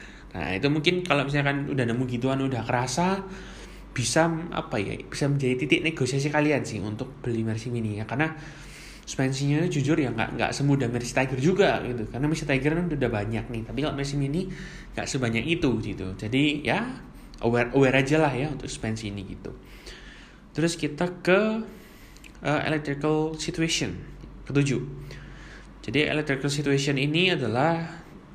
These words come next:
gini, Mercy ya, Mercy Mini dari zamannya Kentang sampai Mercy Mini itu masih pakai vakum. Jadi vakum itu semacam apa ya, semacam, eh, cairan. Cairan ini mendorong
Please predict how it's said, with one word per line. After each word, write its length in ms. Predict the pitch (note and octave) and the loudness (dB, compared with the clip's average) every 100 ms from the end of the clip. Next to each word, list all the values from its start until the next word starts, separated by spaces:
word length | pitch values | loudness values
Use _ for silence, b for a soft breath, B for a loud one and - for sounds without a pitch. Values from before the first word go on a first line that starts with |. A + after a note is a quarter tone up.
| - - | -12 -4
gini, 240 | A2+ F#2 F2+ | -4 -4 -6
Mercy 720 | A2+ C3 C3 - D#3+ D3 A2+ | -2 -2 -2 0 2 2 2
ya, 100 | A2 | 0
Mercy 560 | A#2+ B2 - F3 F3 | -4 -4 -4 -2 0
Mini 400 | E3+ D#3+ D#3+ F3+ F#3 | 0 0 0 0 2
dari 520 | B2 A#2 B2 C#3+ C#3+ C#3+ B B B B - | 0 0 0 0 0 -2 B B B B -10
zamannya 400 | A2+ G#2+ A#2+ C#3+ C#3+ | -6 -4 -2 -2 0
Kentang 400 | C#3+ C#3+ D#3 F3+ | 0 0 0 0
sampai 240 | E3 C#3+ | 0 0
Mercy 160 | C#3+ D3+ | 0 0
Mini 240 | D3+ D#3 | 2 2
itu 80 | F3+ F#3 | 2 0
masih 320 | F3 - D3+ | -2 -4 -4
pakai 240 | C#3+ A#2+ | -2 -4
vakum. 560 | - B2+ - B2 A2 A2 | -6 -8 -8 -8 -8 -6
Jadi 160 | G#2+ B2+ | -4 -2
vakum 320 | C3 - C#3+ | -2 0 0
itu 340 | C3+ D#3+ G3+ B B B B B - | 2 0 0 B B B B B -8
semacam 480 | C#3 C#3 C#3+ D3 | -2 0 0 -2
apa 60 | A2+ | -4
ya, 60 | G2 | -4
semacam, 280 | B2+ B2+ C#3+ C3+ - - | -4 -2 0 -2 -4 -10
eh, 440 | - A#2 A#2+ A#2 A#2 | -4 -2 0 -2 -4
cairan. 460 | - A2+ G#2 G2 G#2+ C#3+ - - - | -4 -4 -2 -4 -8 -10 -12 -16 -4
Cairan 300 | C3+ C3+ D3+ | 2 4 4
ini 160 | F3+ A#3 | 4 4
mendorong 560 | G3+ B2 G#2+ D3 G3+ | 4 4 4 4 2